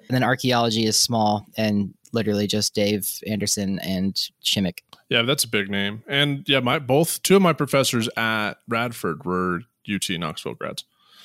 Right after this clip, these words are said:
Speaker 2: in forensic
Speaker 1: Well,
Speaker 2: anthropology.
Speaker 1: Sorry, that was when I was there. I think there's more people there now. It, they have a new department head. Sorry. Anyway, continue.
Speaker 2: Yeah, no, it's just that U T in, in the Southeast, University of Tennessee, Knoxville. I think it, I think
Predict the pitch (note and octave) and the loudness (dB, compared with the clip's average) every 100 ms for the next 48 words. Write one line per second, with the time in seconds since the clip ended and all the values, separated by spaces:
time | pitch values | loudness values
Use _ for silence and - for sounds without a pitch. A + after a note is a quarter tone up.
0 | - - _ _ _ _ - G2 - D#3+ | -20 -20 _ _ _ _ -8 -6 2 2
1 | E3+ F2 F2 - - D2+ F#2+ - - _ | 2 -2 -10 -10 -8 -6 -6 -10 -14 _
2 | _ _ _ - - - C3+ B2 C3 D3+ | _ _ _ -14 -6 2 4 6 6 6
3 | C#3 B2 A#2 G#2+ G#2+ F#2+ A2+ C3+ C3 A2+ | 4 4 4 4 2 2 0 0 2 2
4 | A2+ A#2 A2 G#2 G2 F#2+ F2 F2+ - G2+ | 0 0 0 0 0 0 0 -2 -6 -8
5 | F#2 G#2+ G2+ G#2 G2 F#2 - G2 F#2+ G2 | -2 -2 0 2 0 -2 -4 -4 -4 -4
6 | F2+ - - F2 F2+ - G#2+ E2+ - - | -4 -4 -4 -4 -4 -6 -4 -4 -6 -8
7 | F#2+ G#2+ _ _ _ - A#2+ F#2+ - C#3 | -6 -8 _ _ _ -4 -2 -2 -2 0
8 | B2+ A2 A2+ - - B2+ A#2 A#2+ A#2+ - | 2 2 0 -4 -2 0 0 -2 -16 -8
9 | C3+ A#2+ - C#3 B2 B2 B2+ A#2 - C3+ | -2 0 0 0 0 -2 0 0 2 2
10 | A#2 B2+ A2 - - - _ - - - | 2 0 0 -2 -6 -16 _ -20 -20 -20
11 | - C#3 B2 A#2 - A2 A2+ G#2 G2 A2 | -10 -6 -4 -2 -4 -4 -6 -4 -2 -2
12 | G2+ G2 - A2+ G2+ G2+ - G2 A2+ F3 | -2 -4 -6 -4 -4 -4 -2 -2 2 2
13 | D#3+ - C3 - F#3 F#3 | 2 0 0 2 2 0